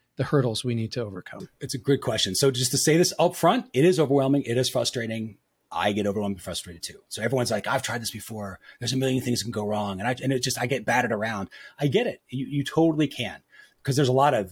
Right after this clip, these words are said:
Speaker 2: levers and dials and switches and the tech changes all the time. And there's new tools, it feels like, every day. And then you have, like, Apple and I O S and they're like, "Oh my God, now what's going on?" Right? It's, it's always changing. So there is that. And let's just,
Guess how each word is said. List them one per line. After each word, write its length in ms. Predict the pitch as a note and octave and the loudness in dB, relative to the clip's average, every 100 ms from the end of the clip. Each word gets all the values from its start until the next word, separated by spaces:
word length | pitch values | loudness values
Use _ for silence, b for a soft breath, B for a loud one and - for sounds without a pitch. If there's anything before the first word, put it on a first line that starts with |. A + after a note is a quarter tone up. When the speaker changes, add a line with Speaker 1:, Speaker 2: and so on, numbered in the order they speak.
| B2 | 2
Speaker 2:
levers 380 | G#3 C#3+ A2 F#2+ | 2 2 -2 -6
and 80 | G2 | -2
dials 400 | E3+ D#3 C3+ G2+ | 0 0 -2 -6
and 100 | - | -2
switches 320 | G3 D#3 B2 | -2 -2 -4
and 100 | A2+ | -6
the 80 | A2 | -2
tech 280 | F3 - | -2 0
changes 500 | - - A#3+ G#3+ F3+ | -2 2 4 6 4
all 140 | C3 B2 | 2 -2
the 80 | G#2 | -4
time. 240 | A#2+ - | -8 -6
And 40 | |
there's 140 | G#2 G3 | -2 0
new 100 | F#3+ | 0
tools, 380 | - G#3 F#3+ C#3 | 0 0 0 0
it 100 | - | -4
feels 200 | D#3 A#2 | -6 -4
like, 160 | G#2 | -8
every 240 | G2+ F2+ F2+ | -10 -12 -2
day. 360 | F#3+ F3+ D3+ | 2 2 0
And 80 | A#2 | -2
then 200 | A2 G2 B B | -2 -4 B B
you 80 | - | -8
have, 60 | F#2 | -6
like, 120 | F2+ | -2
Apple 260 | - - C3 | -2 0 0
and 80 | C#3+ | 0
I 100 | - | 2
O 80 | |
S 240 | - C3+ C3 | 2 2 -2
and 100 | A#2 | -2
they're 80 | B2 | -2
like, 140 | B2 | -4
"Oh 180 | A2+ G2+ | -8 -8
my 80 | F#2 | -8
God, 320 | A#2+ - G2+ | -6 -6 -4
now 140 | A2+ | -6
what's 160 | G#2+ - | -6 -8
going 180 | G2+ F#2+ | -8 -6
on?" 100 | F#2+ | 0
Right? 200 | C#3 - | 2 2
It's, 160 | D#3 | -2
it's 180 | - D3 | -2 2
always 220 | G3+ D#3 | 4 4
changing. 320 | - G#2+ - - | 0 -6 -14 -8
So 200 | - D#3+ | 0 2
there 140 | E3+ | 6
is 160 | G3 C3+ | 4 4
that. 240 | G2 D2 - - | -4 -10 -14 -8
And 120 | D3 | -4
let's 160 | D#3+ - | -2 0
just, 220 | D3+ | -2